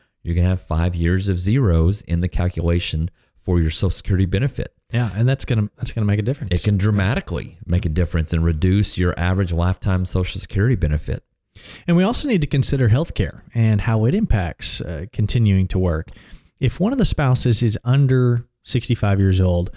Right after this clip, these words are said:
Speaker 2: then they may not yet qualify for Medicare. So continuing to work could help them maintain their health coverage. It may be possible to reduce your hours and still maintain health coverage, providing a potential bridge to Medicare.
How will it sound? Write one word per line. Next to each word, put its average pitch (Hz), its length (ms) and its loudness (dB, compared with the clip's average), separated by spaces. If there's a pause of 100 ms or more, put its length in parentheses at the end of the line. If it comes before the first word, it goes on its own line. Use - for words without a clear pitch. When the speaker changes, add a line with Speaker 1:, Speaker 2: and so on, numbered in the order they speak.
(380)
Speaker 2:
then 113 200 2
they 135 160 4
may 165 200 4
not 143 300 2
yet 127 200 0
qualify 110 460 0
for - 160 -4
Medicare. 117 540 -2 (180)
So 113 220 0
continuing 135 460 2
to 110 100 2
work 123 240 0
could 110 100 -2
help 120 240 0
them 110 180 2
maintain 107 460 2
their 98 100 2
health 110 260 0
coverage. - 420 -6 (480)
It 156 100 0
may 139 140 0
be 262 100 2
possible 120 440 2
to 117 60 2
reduce 113 540 2
your 101 160 2
hours 131 400 0
and 101 120 2
still 135 240 2
maintain 127 460 2
health 101 260 2
coverage, 104 380 0
providing 104 640 0
a 107 60 -10
potential 110 400 0
bridge 117 600 0
to 92 100 -2
Medicare. - 540 -8